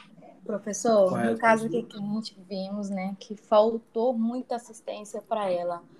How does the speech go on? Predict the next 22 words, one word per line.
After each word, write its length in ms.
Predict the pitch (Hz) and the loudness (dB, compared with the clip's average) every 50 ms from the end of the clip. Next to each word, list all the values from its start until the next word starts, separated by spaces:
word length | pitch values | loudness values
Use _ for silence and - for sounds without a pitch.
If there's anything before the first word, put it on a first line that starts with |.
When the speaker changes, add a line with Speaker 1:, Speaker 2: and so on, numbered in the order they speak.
| - - _ _ _ | -20 -20 _ _ _
Speaker 1:
No 160 | - 285 311 302 | -4 -4 -4 -4
caso 360 | - 294 269 254 247 240 - | 2 2 2 2 2 0 -6
que 100 | - - | -6 -6
um-, 340 | 247 247 240 240 240 247 - - | -4 -6 -6 -8 -8 -10 -12 -10
uma 220 | 226 226 233 226 | -8 -6 -4 -4
detenta 520 | 220 226 226 226 - - 202 202 196 - 202 | -2 -4 -4 -4 -6 -12 -14 -14 -16 -16 -18
se 160 | - - 247 | -16 -14 -14
sente 440 | - - - 220 220 226 220 - 208 | -16 -4 -4 -2 -2 -2 -6 -8 -12
assim, 400 | - - - 208 196 196 196 - - 262 | -12 -10 -10 -8 -8 -8 -10 -12 0 4
tem 100 | 247 262 | 6 6
alguma 420 | 294 320 311 294 311 311 277 269 | 6 6 4 2 0 0 0 0
coisa 580 | - _ - - - - 254 262 277 254 233 233 | -2 _ -18 -14 -2 2 2 2 4 2 -2 -6
que 100 | - 240 | -6 -6
ela 160 | 226 220 220 | -6 -6 -6
possa 560 | 220 _ _ 220 226 254 277 269 - - 226 | -8 _ _ -2 -2 -2 -2 -4 -8 -16 -20
fazer 720 | - _ - 214 208 196 180 180 196 196 214 233 254 233 - _ _ _ _ - - _ _ | -18 _ -12 -12 -12 -12 -12 -10 -8 -6 -4 -4 -6 -6 -10 _ _ _ _ -20 -20 _ _
pra 520 | - 214 208 208 208 202 190 185 180 180 - _ _ _ _ _ _ _ _ _ _ | -8 -8 -6 -6 -6 -6 -8 -8 -8 -10 -14 _ _ _ _ _ _ _ _ _ _
ter 200 | 262 277 349 359 | 2 2 2 0
esse, 500 | - - - 233 233 240 233 185 - - - | -6 -10 -14 -14 -14 -14 -14 -16 -18 -16 -12
esses 300 | - 226 - 254 220 190 | -12 -10 -10 -10 -12 -8
direitos 580 | 202 247 240 226 226 262 285 277 - 214 - - | -6 -6 -4 -2 -2 -2 -2 -6 -12 -20 -20 -20
cumpridos? 720 | _ - 214 202 - - 254 302 339 349 277 247 226 196 | _ -20 -20 -16 -8 -6 -4 -4 -4 -4 -6 -6 -6 -6